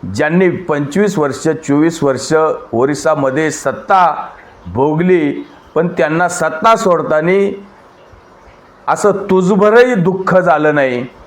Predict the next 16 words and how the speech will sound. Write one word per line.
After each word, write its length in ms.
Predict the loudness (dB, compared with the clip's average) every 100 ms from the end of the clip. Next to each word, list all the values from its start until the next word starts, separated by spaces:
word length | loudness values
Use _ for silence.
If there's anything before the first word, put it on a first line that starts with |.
| -20 -20 -20 -20 -6
उलट 400 | 0 4 4 2
त्यांनी 260 | 0 2 2
नवीन 400 | 2 2 2 2
येणाऱ्या 720 | 2 2 2 4 2 2 -4 -14 -20 -20 -6
मुख्यमंत्र्यांचं 1000 | -4 -2 -2 0 -2 0 0 0 0 0
स्वागत 540 | 0 0 0 0 -2 -2 -2
केलं, 220 | 0 0
त्यांना 340 | 0 -2 -2
शुभेच्छा 600 | -4 -4 -2 0 -2 -2
दिल्या, 400 | 0 0 0 0 -2 -10 -20 -20 -8 -2
पंतप्रधानांना 1000 | -2 0 0 0 0 0 0 0 0 0
सुद्धा 320 | -2 0 0
आश्वासन 640 | 0 -2 -2 -2 0 0
दिलं 320 | 0 0 0
की 80 | 0
मी 440 | 0 2 2 0